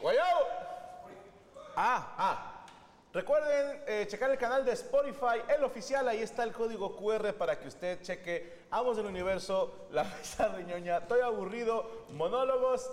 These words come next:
Speaker 1: y mucho más. También tenemos el otro canal donde están las canciones.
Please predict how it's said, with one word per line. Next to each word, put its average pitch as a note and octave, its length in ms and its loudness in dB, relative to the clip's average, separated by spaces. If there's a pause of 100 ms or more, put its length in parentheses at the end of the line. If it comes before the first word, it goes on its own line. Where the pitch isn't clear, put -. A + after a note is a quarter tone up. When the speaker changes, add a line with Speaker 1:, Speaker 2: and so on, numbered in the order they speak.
Speaker 1:
y D#3+ 140 -6
mucho E3+ 400 -6
más. G2 420 -4 (220)
También C#3 320 -2
tenemos E3 500 0
el F2+ 240 -4
otro E3 260 -2
canal A#3 380 0
donde C#3+ 160 -4
están D#3 340 -2
las F3+ 220 2
canciones. G3+ 680 -4